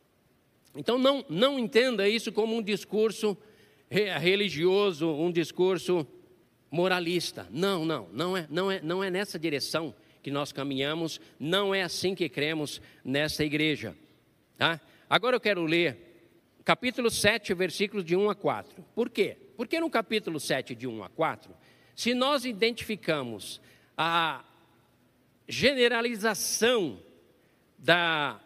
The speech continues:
insensatez, ou seja, o quanto ela faz parte da natureza humana, inclusive nossa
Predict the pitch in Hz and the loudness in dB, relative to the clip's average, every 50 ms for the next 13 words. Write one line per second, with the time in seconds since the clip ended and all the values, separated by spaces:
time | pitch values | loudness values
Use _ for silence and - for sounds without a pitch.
0 | - - 233 269 277 - - 247 240 226 - - 202 202 - - - 202 214 202 | -8 -2 0 0 0 2 2 0 0 0 0 -2 -2 -4 -4 0 2 2 4 4
1 | 156 123 - 185 196 - - - 208 208 190 - - 151 123 110 - - _ - | 2 0 -2 -2 -2 -2 0 2 2 2 2 0 -2 -4 -4 -4 -8 -12 _ -20
2 | _ _ _ _ _ _ _ _ _ _ _ _ _ _ - 160 - - 240 277 | _ _ _ _ _ _ _ _ _ _ _ _ _ _ -8 -8 2 4 4 4
3 | 269 - 226 226 226 214 175 - 214 214 190 - - - - 214 220 208 208 - | 4 2 0 2 2 0 0 -2 -4 -4 -4 -6 -8 -2 0 2 2 2 0 -2
4 | 180 156 180 180 180 190 180 - 175 175 185 190 160 165 156 156 175 196 208 202 | -4 0 0 0 0 0 -2 -2 0 2 2 0 0 -2 -4 -2 0 0 0 0
5 | 180 170 185 196 180 170 170 160 139 185 202 170 175 170 165 165 180 190 196 202 | 0 0 -2 -2 -2 -2 -2 -2 0 0 0 0 0 -2 0 2 2 2 2 0
6 | - - - 151 117 92 - | -2 -4 -4 -6 -6 -8 -10